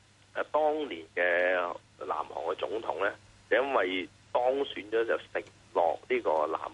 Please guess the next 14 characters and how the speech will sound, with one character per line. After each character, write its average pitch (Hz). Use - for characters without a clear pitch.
韓 -
嘅 76
人， -
就 92
話： 92
「嗱， 90
我 92
哋 110
呢， 139
幾 113
多 160
年 131
之 135
內， 117